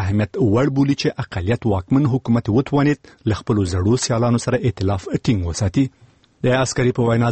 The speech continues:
زرداري په دې کار سره چې حکومت په ائتلاف کې شاملې مختلفې ډلې وساتلی شوی، په سیاسي ډګر کې خپل مهارت په ډاګه کړ. اتلسم مهم تعدیل د اساسي قانون په نږدې سلو مادو کې بدلون راوست، چې له مخې اتلس وزارتونه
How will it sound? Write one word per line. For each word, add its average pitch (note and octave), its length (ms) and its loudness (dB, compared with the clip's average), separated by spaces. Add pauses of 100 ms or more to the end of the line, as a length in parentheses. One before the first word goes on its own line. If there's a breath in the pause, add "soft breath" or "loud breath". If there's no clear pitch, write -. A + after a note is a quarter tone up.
زرداري A2+ 380 0
په A#2+ 100 2
دې B2+ 180 0
کار A#2 160 -2
سره A#2+ 120 0
چې G2+ 200 -2
حکومت A2 380 0
په A#2+ 200 0
ائتلاف G#2+ 340 -2
کې - 180 -2
شاملې A2+ 380 2
مختلفې A#2+ 460 0
ډلې G2 220 2
وساتلی B2+ 400 0 (100)
شوی، C3 260 2
په B2 180 0
سیاسي A#2+ 320 -2
ډګر B2+ 220 0
کې - 160 -10
خپل G#2 240 -2
مهارت G2 320 -2 (160)
په G#2+ 120 0
ډاګه F2+ 280 -2
کړ. C#3+ 120 2 (760 soft breath)
اتلسم C#3+ 500 0 (220)
مهم A#2 320 2 (100)
تعدیل G2 400 -2
د D#3+ 140 2
اساسي - 340 -4
قانون C3 220 2
په G2 200 -2
نږدې G2 240 0 (120)
سلو D3 240 2
مادو F#2 260 -2
کې A#2+ 60 -4 (100)
بدلون G2+ 380 0
راوست، E2+ 340 -2
چې G#2+ 140 0
له F2+ 140 -2
مخې B2+ 200 0 (140)
اتلس C#3 360 0
وزارتونه G2 500 0